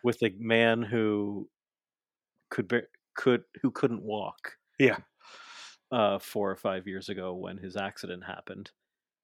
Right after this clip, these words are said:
Speaker 1: And fucking, they had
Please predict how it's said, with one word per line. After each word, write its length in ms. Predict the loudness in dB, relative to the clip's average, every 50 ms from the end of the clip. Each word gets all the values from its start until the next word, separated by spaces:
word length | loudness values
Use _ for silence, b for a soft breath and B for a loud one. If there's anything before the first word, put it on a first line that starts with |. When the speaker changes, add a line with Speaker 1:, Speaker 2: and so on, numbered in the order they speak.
| _ _ _ _ _ _ _ _ _ _ _ _ _ _ 0
Speaker 1:
And 480 | 0 2 0 0 -2 -4 -6 -8 -10 -12 _ _ _ _ _ _ _ _ _ _ _ _ _ _ _ _ _ _ _ _ _ _ _ -20
fucking, 920 | -20 _ _ -20 -14 -10 -10 -10 -6 -2 -2 -2 -2 -2 -4 -6 -8 -10 -14 _ _ 0
they 160 | 2 2 2
had 460 | 2 0 0 0 2 2 0 0